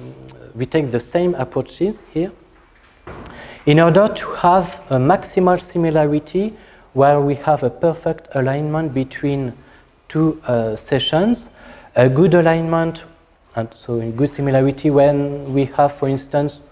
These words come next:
a possible gap between one of the two sessions to compare,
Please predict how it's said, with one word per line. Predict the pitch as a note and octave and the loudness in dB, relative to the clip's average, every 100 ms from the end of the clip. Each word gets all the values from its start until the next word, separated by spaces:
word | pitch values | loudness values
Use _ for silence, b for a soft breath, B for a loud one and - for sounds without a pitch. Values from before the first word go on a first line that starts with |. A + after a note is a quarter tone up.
| _ | _
a | A#2 | -4
possible | - D#3+ D#3 C#3 C#3 | -2 -2 0 0 0
gap | B2 C3+ F3 - - _ _ - | 0 0 -2 -8 -20 _ _ -6
between | B2 - C3+ B2+ | -6 -4 -4 0
one | A#2+ B2+ C#3+ C#3+ - | 0 0 -2 -10 -10
of | A#2+ A2 | -8 -6
the | A#2 | -6
two | - | -8
sessions | C3 B2 - B2+ - | -8 -8 -6 -8 -10
to | - | -10
compare, | A#2+ A#2 A#2 B2+ F#3 | -8 -6 -2 -2 -2